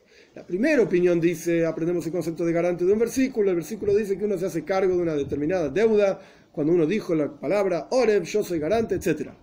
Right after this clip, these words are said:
O sea, la palabra que dijo, no importa. ¿Por qué? Esta opinión opina que físicamente hablando somos todos diferentes, somos todos separados. Y uno no puede decir que la vida de uno está entregada a la vida de otro. Porque en general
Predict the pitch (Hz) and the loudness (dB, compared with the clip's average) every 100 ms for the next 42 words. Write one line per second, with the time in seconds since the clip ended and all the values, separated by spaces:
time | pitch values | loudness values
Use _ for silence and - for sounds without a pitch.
0 | - _ _ 170 208 196 170 180 180 156 | -20 _ _ -6 -2 -2 0 -2 -2 -2
1 | 151 196 170 165 165 135 - - - - | -2 -2 -2 0 0 -2 -6 -16 -20 -20
2 | - - - - - - - 180 180 220 | -20 -20 -20 -20 -20 -20 -4 -2 -2 -4
3 | - - 202 185 233 233 156 139 127 135 | -10 -4 -2 0 2 2 2 2 0 -8
4 | - _ _ _ 175 160 156 151 - 254 | -16 _ _ _ 2 2 2 -2 -4 -2
5 | 247 185 175 190 170 180 190 151 151 151 | -2 0 0 0 0 0 0 0 -2 2
6 | 240 214 151 151 131 117 117 143 139 233 | 2 2 0 0 -2 -4 -6 -6 0 0
7 | 214 165 143 123 135 135 254 220 - 330 | 0 -2 -4 -4 -8 -8 -6 -6 -6 -2
8 | 240 156 135 202 160 160 156 - - 165 | 2 2 0 2 2 2 -4 -16 -4 0
9 | 147 147 214 226 175 170 240 247 180 156 | 0 0 0 2 2 2 2 2 2 0
10 | 143 185 190 165 175 170 196 233 233 196 | -6 -4 -4 0 2 2 2 2 2 2
11 | 170 180 175 160 147 - 120 - _ _ | 4 4 4 2 0 -2 -10 -18 _ _
12 | _ - 165 208 247 269 302 294 269 240 | _ -10 -2 -2 0 0 2 2 2 -2